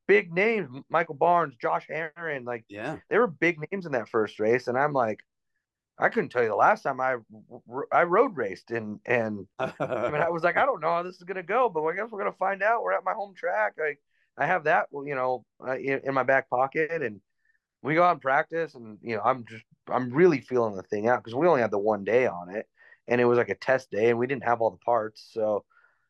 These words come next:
Speaker 1: yeah, I go out and practice and come back and know nothing, and they're like, "Dude, you were second." And I was like, "What?
Speaker 2: <laughs>
Speaker 1: What?"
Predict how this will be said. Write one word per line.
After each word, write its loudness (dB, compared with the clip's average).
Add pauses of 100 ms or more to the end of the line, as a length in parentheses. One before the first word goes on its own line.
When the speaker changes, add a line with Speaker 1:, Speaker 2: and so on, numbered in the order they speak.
(100)
Speaker 1:
yeah, 4
I 2
go 0
out -2
and -20
practice -8
and -14
come 0
back 2
and -12
know 0
nothing, -4
and -8
they're 0
like, 0
"Dude, -4
you 0
were 0
second." 0 (100)
And -2
I 0
was -10
like, 0 (640)
"What? 0 (520)
Speaker 2:
<laughs> -6
Speaker 1:
What?" 2